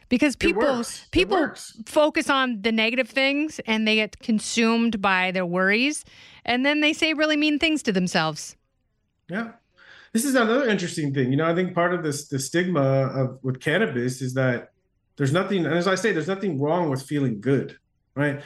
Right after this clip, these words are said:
Speaker 2: There's all this idea of people escaping their problems, being lazy. Th-, that's the shadow side of it.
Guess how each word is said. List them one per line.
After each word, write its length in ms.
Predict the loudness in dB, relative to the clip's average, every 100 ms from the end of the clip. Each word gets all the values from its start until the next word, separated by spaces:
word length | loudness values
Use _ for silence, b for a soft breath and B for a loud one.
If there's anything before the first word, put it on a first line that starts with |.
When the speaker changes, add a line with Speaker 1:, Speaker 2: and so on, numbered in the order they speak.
| B
Speaker 2:
There's 160 | 0 2
all 100 | 2
this 160 | 2 0
idea 260 | 0 0
of 60 | 0
people 240 | -2 -2
escaping 400 | -2 0 0 0
their 140 | 0 0
problems, 480 | 0 0 0 -2
being 260 | -2 0 0
lazy. 460 | 2 2 2 2 2
Th-, 260 | 0 -2
that's 220 | -2 -2 -4
the 100 | -6
shadow 380 | -2 0 0
side 320 | 0 0 0 -2
of 100 | -4
it. 220 | -6